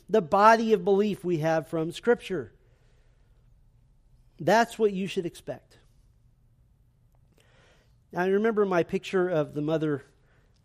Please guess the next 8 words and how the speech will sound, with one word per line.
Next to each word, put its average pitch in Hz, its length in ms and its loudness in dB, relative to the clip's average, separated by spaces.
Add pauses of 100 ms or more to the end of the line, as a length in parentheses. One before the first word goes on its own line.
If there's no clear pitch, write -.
(320)
yelling 151 380 0
out 147 160 -2
those 135 200 -4
last 143 260 -2
pieces 143 340 -10
of 120 120 -8
advice, 127 480 -4
and 107 180 -12